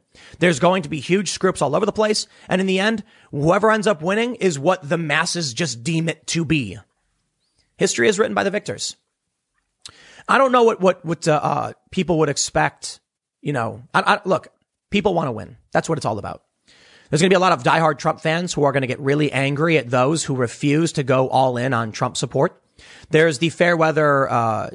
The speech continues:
Trump supporters who hid in the shadows and refused to speak up and contributed to his defeat, but still voted for him. Check it out. The Trump, the secret Trump supporter was real. Maybe that's why the polls were all wrong. Trump got, s-, what, what is this now?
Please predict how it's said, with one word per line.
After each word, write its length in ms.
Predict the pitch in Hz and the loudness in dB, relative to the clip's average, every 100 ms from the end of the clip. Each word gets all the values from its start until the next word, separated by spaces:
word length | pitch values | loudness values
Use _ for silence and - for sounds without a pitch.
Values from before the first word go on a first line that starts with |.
| - | -10
Trump 200 | - 160 | -2 0
supporters 560 | - - 160 160 190 - | -2 0 0 2 -2 -2
who 120 | 143 | -6
hid 240 | - 165 | -4 -4
in 80 | 156 | -2
the 80 | 143 | -4
shadows 400 | - 147 143 165 | 0 2 2 0
and 60 | 135 | -4
refused 340 | - 151 147 | -2 -2 0
to 60 | 131 | -2
speak 300 | - 143 - | -2 0 2
up 160 | - | 0
and 100 | 143 | -2
contributed 420 | - 123 147 135 120 | -8 -6 -4 -4 -2
to 60 | |
his 120 | 123 110 | -4 -4
defeat, 360 | 113 - 240 | -4 -2 0
but 100 | 175 | -2
still 200 | - 160 | 0 -2
voted 240 | 120 139 135 | 0 -2 -2
for 180 | - | -2
him. 140 | 190 240 _ - _ | -2 -6 _ -20 _
Check 160 | 247 | 0
it 60 | 277 | 2
out. 260 | 302 - _ _ _ _ _ _ | 2 -2 _ _ _ _ _ _
The 80 | 185 | -2
Trump, 220 | - 269 | 0 0
the 120 | - 190 | -2 -4
secret 300 | 285 - - | -2 -4 -2
Trump 220 | 220 254 | -2 -2
supporter 320 | 233 208 151 | -2 0 0
was 160 | 147 123 | -2 -6
real. 340 | - - 101 _ _ _ _ - | -6 -6 -8 _ _ _ _ 0
Maybe 360 | 185 269 294 | 0 2 0
that's 320 | 202 208 208 | 2 0 0
why 140 | 196 202 | -2 0
the 100 | 175 | -2
polls 340 | - 180 170 | 0 0 0
were 140 | 151 160 | -2 0
all 260 | 151 156 | 0 0
wrong. 440 | 131 196 269 92 - _ _ _ _ _ - | 0 0 -2 -8 -18 _ _ _ _ _ -2
Trump 340 | - 277 269 | 0 0 2
got, 360 | 269 196 - _ _ _ _ _ | 0 0 -4 _ _ _ _ _
s-, 280 | - - 233 | -6 -6 -4
what, 200 | 240 240 | -4 -2
what 140 | 302 | -2
is 80 | 262 | -2
this 160 | 196 | -4
now? 220 | 185 135 | -6 -8